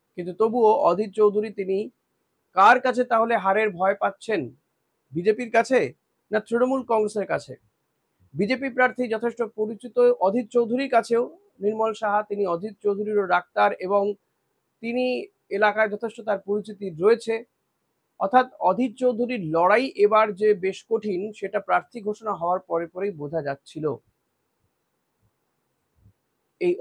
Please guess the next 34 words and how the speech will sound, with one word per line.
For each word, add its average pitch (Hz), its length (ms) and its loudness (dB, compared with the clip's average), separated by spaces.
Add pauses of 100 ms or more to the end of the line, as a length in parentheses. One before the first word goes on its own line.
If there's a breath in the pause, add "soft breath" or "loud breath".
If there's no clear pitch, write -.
অধীর 208 300 0
চৌধুরী 233 360 0 (240)
তিনি 208 240 -8
কি 226 60 -12 (100)
এবার 208 240 2
তাহলে 202 280 0
জিততে 170 240 -8 (100)
পারবেন 170 300 2 (100)
না? 135 60 -2 (680)
তাই 214 220 8 (440)
বা 214 100 8 (120)
কোথাও 247 320 4
গিয়ে 247 180 -2
তিনি 240 140 -2
একটা 233 200 -2 (120)
আশঙ্কার 240 480 -2
মধ্যে 233 240 0
রয়েছেন 233 420 2 (1080)
যে 196 200 6 (280)
এই 247 100 0 (140)
কেন্দ্র 220 300 0 (120)
থেকে 226 180 -4 (100)
তিনি 226 140 -8 (160)
জয় 185 260 4 (100)
ছিনিয়ে 208 280 0 (120)
আনতে 185 320 -6 (300)
ব্যর্থ 156 280 -6 (160)
হলেও 190 300 2
হতে 214 220 -4
পারেন। 208 200 0 (1080)
বিধানসভা 208 580 2
ওয়ারি 196 340 4
ফলাফল 196 380 2 (100)
যদি 196 120 -12